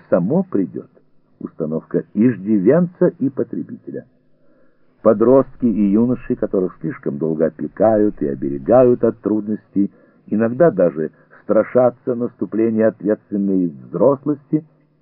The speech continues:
отождествляя ее с будничной рутиной. Пока юноша не нашел себя в практической деятельности,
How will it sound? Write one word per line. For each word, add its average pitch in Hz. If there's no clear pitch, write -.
отождествляя 90
ее 107
с 95
будничной 82
рутиной. 101
Пока 80
юноша 87
не 82
нашел 98
себя 92
в -
практической 95
деятельности, 71